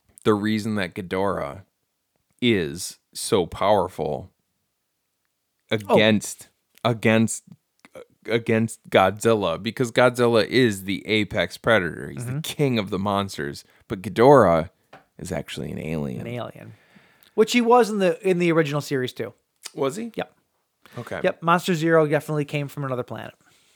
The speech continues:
Speaker 2: So that's, that's in keeping with the, the original lineage.
Speaker 1: There's just something I don't like about it because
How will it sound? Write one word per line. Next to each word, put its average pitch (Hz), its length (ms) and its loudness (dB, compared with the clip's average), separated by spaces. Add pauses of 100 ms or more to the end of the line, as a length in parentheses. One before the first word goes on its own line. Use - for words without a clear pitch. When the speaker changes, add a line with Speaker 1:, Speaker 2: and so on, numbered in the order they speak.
(340)
Speaker 2:
So 120 260 -4
that's, 151 360 -2
that's 165 340 -4
in 180 200 -4
keeping 160 460 -2
with 139 240 0
the, 127 260 -4
the 127 200 -6
original 117 440 -8
lineage. - 460 -14 (100)
Speaker 1:
There's 127 240 -12
just 147 260 -6
something 131 480 -2
I 113 100 -2
don't 104 340 -6
like 104 240 -8
about 107 320 -2
it 120 240 -2 (460)
because 120 1040 -2